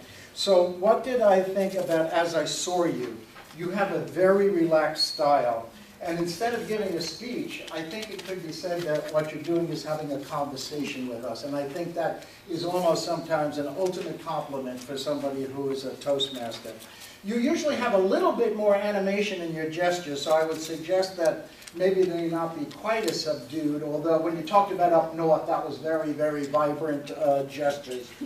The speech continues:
I thought that your material, your content, your introduction, and your conclusion were all spot on. You were very encouraging in terms of your presentation. You gave specific examples of how you came up with your back pocket speech,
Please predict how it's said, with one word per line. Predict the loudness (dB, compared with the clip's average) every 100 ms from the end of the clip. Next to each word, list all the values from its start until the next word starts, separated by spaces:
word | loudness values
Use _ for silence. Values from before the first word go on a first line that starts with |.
| -12 -12 -10 -8 0
I | 2
thought | 4 6 6 8
that | 6 6
your | 0
material, | 0 -2 -2 2 2 2 0
your | -4
content, | -4 0 2 2 0 0 0
your | -2 -4
introduction, | -6 -8 0 2 2 -2 -6 -4
and | -4 -4
your | -8
conclusion | -8 -12 -4 2 2 0 -4 -4
were | -4
all | 0 -2
spot | -2 0 2 4
on. | 4 4 0 -6 -12 -16 -16 0
You | 2
were | 4
very | 6 8 8 4
encouraging | 0 -4 -4 -2 0 0 -2 -4 -4 -8
in | -10 -8
terms | -2 -2 -2
of | -4 -4
your | -6
presentation. | -2 -2 -2 -6 -2 -2 -2 -4 -6 -8 -14 -18 -14 -8
You |
gave | -4 -2 0 0
specific | -2 -8 -8 -4 -4 -4 -6
examples | -8 -4 -2 -2 -4 -8
of | -8
how | -8 -8 -4
you | -2 -2
came | -2 -2 0
up | -2 -2 -6
with | -8 -2
your | 0
back | 4 4 4 0
pocket | -4 -4 -6
speech, | -10 -8 -8 -8